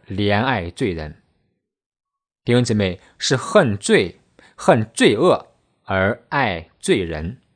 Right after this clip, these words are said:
这个是根本性原则。当我们看到弟兄姊妹，因为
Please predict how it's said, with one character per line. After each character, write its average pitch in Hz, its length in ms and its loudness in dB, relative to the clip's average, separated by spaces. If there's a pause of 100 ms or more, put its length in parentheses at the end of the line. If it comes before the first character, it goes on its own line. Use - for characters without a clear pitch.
(1300)
这 180 240 8
个 123 140 2
是 107 160 0
根 165 260 4
本 87 160 0
性 98 220 -2
原 87 200 -2
则。 82 300 -8 (1600)
当 247 180 8
我 196 40 8
们 139 180 4
看 120 300 0
到 90 420 2
弟 156 120 2
兄 156 180 4
姊 110 140 -2
妹， 107 340 -2 (640)
因 127 200 6
为 110 360 4